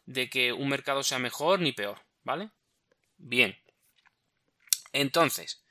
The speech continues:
teniendo claro esto, ¿vale? Eh, la pregunta sería, bueno, y entonces, eh, Raúl, ¿cómo se gana mucho dinero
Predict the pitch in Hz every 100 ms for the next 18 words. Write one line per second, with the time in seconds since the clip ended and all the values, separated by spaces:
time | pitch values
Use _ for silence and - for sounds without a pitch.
0 | - - - - _ 127 160 220 202 160
1 | 147 160 156 - 127 190 - - 120 170
2 | 196 _ _ - - - - - - 147
3 | 143 143 139 139 135 135 131 127 - _
4 | _ 135 120 127 139 117 139 123 120 175
5 | - 143 123 117 160 180 226 220 - -
6 | _ _ _ - 120 117 113 143 170 -
7 | 160 185 202 - 165 170 170 - 147 147
8 | 165 - 156 156 156